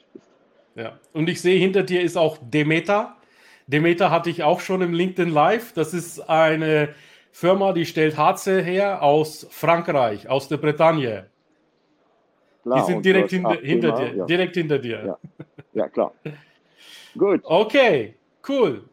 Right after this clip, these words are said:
Speaker 2: Vielen Dank dann, Erik. Ich wünsche einen,
Speaker 1: Ja, und
Speaker 2: äh, erfolgreichen Forumsverlauf.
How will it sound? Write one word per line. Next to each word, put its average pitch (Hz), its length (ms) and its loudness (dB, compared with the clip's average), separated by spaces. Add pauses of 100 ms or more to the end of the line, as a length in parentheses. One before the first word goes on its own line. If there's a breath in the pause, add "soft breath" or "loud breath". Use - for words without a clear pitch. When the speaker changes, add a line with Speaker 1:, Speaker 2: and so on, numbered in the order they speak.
(120)
Speaker 2:
Vielen 262 340 -4
Dank 240 320 2
dann, 220 320 2
Erik. 220 380 -2 (240)
Ich 175 180 -8
wünsche 233 260 -4
einen, 208 220 0
Speaker 1:
Ja, 175 100 4
und 208 80 6
Speaker 2:
äh, 196 220 2
erfolgreichen 208 840 -2
Forumsverlauf. 226 960 0